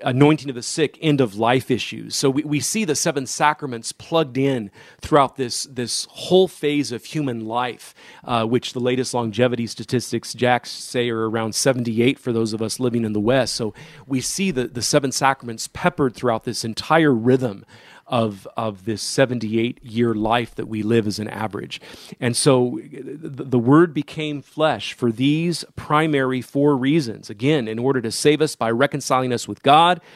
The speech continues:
so that thus we might know God's love, to be our model of holiness,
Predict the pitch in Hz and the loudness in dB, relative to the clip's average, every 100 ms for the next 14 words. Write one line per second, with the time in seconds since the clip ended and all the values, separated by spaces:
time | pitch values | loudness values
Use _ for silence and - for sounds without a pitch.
0 | - - - - - 139 127 110 147 165 | -20 -20 -20 -12 -2 0 0 2 2 2
1 | - 147 131 127 120 123 113 113 104 104 | 0 -2 0 0 0 -2 -2 -4 -4 2
2 | 147 196 220 - 135 131 127 117 117 113 | 6 6 4 0 -4 2 2 2 0 -4
3 | 110 104 - 202 202 185 175 - | -6 -10 2 4 4 0 -4 -10